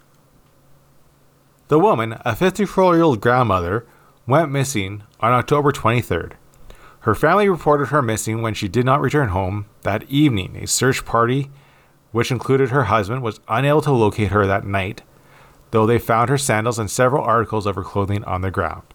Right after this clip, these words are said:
The next day, locals spotted a gigantic python lurking near the spot where her discarded clothing had been found.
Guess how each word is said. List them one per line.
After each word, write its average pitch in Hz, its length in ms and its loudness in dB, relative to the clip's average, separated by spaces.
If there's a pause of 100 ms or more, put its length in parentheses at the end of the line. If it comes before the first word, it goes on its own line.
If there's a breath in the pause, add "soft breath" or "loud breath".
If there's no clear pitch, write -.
(240)
The 123 80 0
next 202 240 0
day, 95 320 -2 (100)
locals 139 320 0
spotted 135 320 2
a 123 160 0
gigantic 131 480 -2
python 110 460 -4
lurking 107 280 -4
near 107 140 -4
the 113 80 -4
spot 92 380 -4 (380 soft breath)
where 104 120 -6
her 135 140 2
discarded 113 420 0
clothing 113 300 0
had 110 80 0
been 123 100 0
found. 87 400 -6